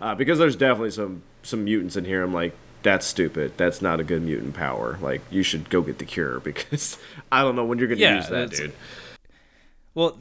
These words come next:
Speaker 2: again, the movie just is, is not qualified. It, it, it just kinda deems itself to not be qualified. It's totally unwilling to explore those kinds of ideas like the second one was. 'Cause again,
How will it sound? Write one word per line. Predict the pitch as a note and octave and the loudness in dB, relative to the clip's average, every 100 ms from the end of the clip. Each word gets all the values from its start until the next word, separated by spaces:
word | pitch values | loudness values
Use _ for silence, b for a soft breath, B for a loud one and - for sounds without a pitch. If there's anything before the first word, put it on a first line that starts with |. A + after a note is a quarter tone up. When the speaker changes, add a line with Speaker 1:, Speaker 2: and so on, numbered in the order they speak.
| - | 2
Speaker 2:
again, | C#3+ E3 D#3+ A2+ | 2 4 2 0
the | A2+ | -2
movie | B2 C3 B2+ | -4 -2 -4
just | A2 - | -6 -10
is, | A2 G#2 - - - - - - - | -8 -8 -10 -18 -20 -20 -20 -16 -4
is | A2 G2+ | -2 -2
not | G2+ G2 G2 - | -2 0 -2 -4
qualified. | - F2+ F#2 G2+ G#2+ G2+ G2+ F#2 | 0 2 2 2 2 2 2 -2
It, | F2 | -2
it, | A2+ G#2 G2+ - A#2+ - | -2 -2 -6 2 2 4
it | A2 G#2 | 2 2
just | G#2+ - | 0 4
kinda | A#2+ G#2+ | 4 4
deems | F#2+ G2+ G2+ G2 | 2 4 4 2
itself | G2+ - G2 F#2 - | 2 4 6 2 0
to | F#2 - - | -6 -6 -4
not | F#2+ F#2 - | 0 2 0
be | F2+ | -2
qualified. | - F2 F2 - E2+ E2 E2 E2 | 2 2 2 -2 -2 -2 -4 -2
It's | F#2+ - - | 2 2 4
totally | B2+ A#2+ A#2 A2 | 8 8 8 4
unwilling | G2+ G2+ F2+ F#2+ F#2+ F#2 | 4 2 2 2 2 -2
to | - F2+ | -4 -4
explore | - - - F2+ F2+ F2 - - D#2 - | -2 -4 -2 0 0 -2 -6 -16 -16 -4
those | F2+ F2 - | -2 0 -4
kinds | - F2 E2 | -4 -6 -4
of | D#2+ | -4
ideas | E2 D#2+ F2 E2+ E2 - | -6 -4 -4 -4 -2 -4
like | D#2+ - | -4 -6
the | - | -6
second | - F#2 - D#2 | -2 -2 -4 -10
one | D#2 D#2 | -12 -12
was. | D2+ D2 - | -10 -8 -2
'Cause | F#2+ | 0
again, | G2+ C#3 A#2 | 8 8 8